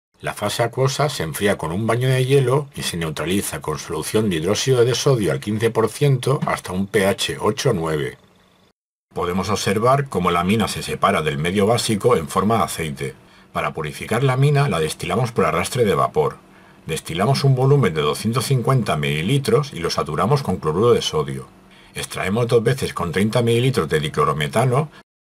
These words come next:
secamos con sulfato de magnesio anhidro y evaporamos el diclorometano en un baño de agua.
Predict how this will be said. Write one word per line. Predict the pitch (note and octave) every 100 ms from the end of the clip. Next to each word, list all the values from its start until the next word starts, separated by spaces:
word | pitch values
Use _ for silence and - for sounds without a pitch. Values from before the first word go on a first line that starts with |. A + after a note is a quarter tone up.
| _ _ _ _
secamos | - D#2 G2 A2 -
con | D#2
sulfato | - D2+ G2 G#2+
de | B2
magnesio | A#2 A#2+ A#2 -
anhidro | A2+ C3 A2+ C3 C#3
y | D#2+
evaporamos | D#2+ C#2+ D#2 F2+ E2 -
el |
diclorometano | D2+ C#2+ C#2+ D2+ D#2 F#2 A#2
en | G#2
un | F2
baño | G2 A#2
de | F2+ D2
agua. | D2 C#2 B1+